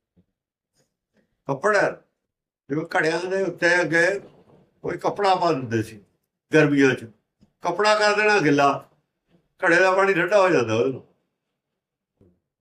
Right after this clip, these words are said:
ਬਾਹਰਲਾ ਪਾਣੀ ਉੱਡਦਾ ਹੈ ਨਾ, ਘੜੇ ਦਾ ਪਾਣੀ ਕਿਉਂ ਹੁੰਦਾ ਹੈ? ਜਿਹੜੇ ਘੜੇ ਰੇਤੇ ਵਾਲੇ ਨਵੇਂ ਹੁੰਦੇ ਨੇ,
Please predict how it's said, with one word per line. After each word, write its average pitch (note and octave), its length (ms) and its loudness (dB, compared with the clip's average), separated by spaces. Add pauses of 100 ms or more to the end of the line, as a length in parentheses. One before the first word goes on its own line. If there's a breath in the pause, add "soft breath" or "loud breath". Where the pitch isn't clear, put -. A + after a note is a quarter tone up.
(380)
ਬਾਹਰਲਾ D#3 580 2
ਪਾਣੀ G#3+ 240 2
ਉੱਡਦਾ G3 340 0
ਹੈ F#3+ 40 2
ਨਾ, F#3 180 -2 (2000)
ਘੜੇ E3+ 220 2
ਦਾ G3 100 4
ਪਾਣੀ G#3 260 0
ਕਿਉਂ G#3+ 220 0
ਹੁੰਦਾ G#3 180 0
ਹੈ? G#3 60 2
ਜਿਹੜੇ A3 280 0
ਘੜੇ F3+ 280 -2 (1040)
ਰੇਤੇ D#3+ 360 2
ਵਾਲੇ F#3 160 2
ਨਵੇਂ F3 240 0
ਹੁੰਦੇ D#3+ 220 0
ਨੇ, D#3+ 140 -8